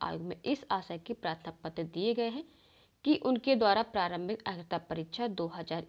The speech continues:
इक्कीस में त्रुटिवश अपना लिंग महिला के स्थान पर पुरुष अंकित कर दिया गया था तथा उपयुक्त विज्ञापन में विज्ञापित पद केवल महिलाओं के लिए आरक्षित होने के कारण वे इस विज्ञापन के सापेक्ष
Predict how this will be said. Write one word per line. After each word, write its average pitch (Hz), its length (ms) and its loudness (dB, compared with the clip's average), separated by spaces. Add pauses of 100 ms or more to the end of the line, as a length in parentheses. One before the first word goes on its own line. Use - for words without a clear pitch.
इक्कीस 247 400 -4
में 262 140 2
त्रुटिवश 170 640 -4
अपना 156 240 -6
लिंग 196 300 0 (520)
महिला 247 360 6
के 285 260 0
स्थान 190 320 -2
पर 254 140 -2 (140)
पुरुष 175 200 -4
अंकित 175 480 -8
कर 208 120 4
दिया 233 200 2
गया 233 200 2
था 262 180 -2 (920)
तथा 294 260 6
उपयुक्त 254 340 2
विज्ञापन 202 420 4
में 240 100 -2
विज्ञापित 170 520 0
पद 165 140 -2
केवल 196 240 0
महिलाओं 175 400 0
के 165 140 -4
लिए 214 200 4
आरक्षित 185 420 -2
होने 165 360 -4
के 165 180 -4
कारण 175 420 0
वे 175 120 -2 (120)
इस 254 160 -4
विज्ञापन 165 560 -4
के 254 100 2
सापेक्ष 190 480 -4